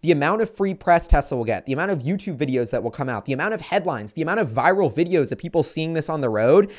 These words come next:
this is gonna capture the cultural zeitgeist of tech and the world in twenty twenty-two from a product perspective. It's the Tesla Cybertruck. Now the question is, does it sell a hundred thousand a year or a million a year like the Ford F one fifty?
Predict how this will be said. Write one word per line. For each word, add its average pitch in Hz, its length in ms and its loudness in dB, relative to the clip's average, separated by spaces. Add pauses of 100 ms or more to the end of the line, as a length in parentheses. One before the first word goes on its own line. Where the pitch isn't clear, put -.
(200)
this 190 280 2
is 233 140 -2
gonna 196 220 0
capture 180 500 -4
the 135 100 0
cultural 180 440 0
zeitgeist 151 500 2
of 110 80 -6
tech - 400 2 (200)
and 151 140 -2
the 143 80 2
world 131 580 8
in 147 140 -2
twenty 160 280 -4
twenty-two 160 560 -4
from 156 120 -2
a 127 60 0
product 160 340 2
perspective. 139 520 0
It's 117 140 -10
the 113 60 -12
Tesla 170 360 -2
Cybertruck. 143 580 2 (300)
Now 147 240 4
the 262 80 2
question 190 400 2
is, 139 260 0 (160)
does 160 160 4
it 190 80 0
sell 180 180 4
a 139 40 4
hundred 214 340 0
thousand 180 360 4
a - 20 -4
year 160 320 -4 (240)
or 160 200 6
a 131 60 6
million 170 360 0
a - 20 0
year 120 240 0
like 117 200 0
the - 60 -6
Ford 156 240 2
F 139 180 0
one 131 100 -4
fifty? 120 400 -6